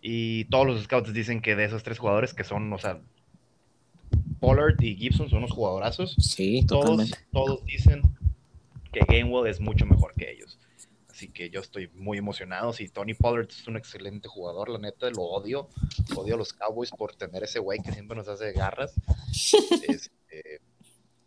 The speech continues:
Speaker 1: pues estoy emo-, muy emocionado por, por Gainwell, vato, porque es increíble.
Speaker 2: Sí, por ahí leyendo notas de scouts, este, me encontré un scout que decía que es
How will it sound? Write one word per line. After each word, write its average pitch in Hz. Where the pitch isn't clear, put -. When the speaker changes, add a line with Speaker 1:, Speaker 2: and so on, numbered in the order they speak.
Speaker 1:
pues 113
estoy 104
emo-, 104
muy 135
emocionado 110
por, -
por 90
Gainwell, 90
vato, 76
porque -
es -
increíble. 87
Speaker 2:
Sí, 233
por 185
ahí 202
leyendo 214
notas 175
de 139
scouts, 156
este, 117
me 117
encontré 131
un 156
scout 151
que 156
decía 143
que 139
es -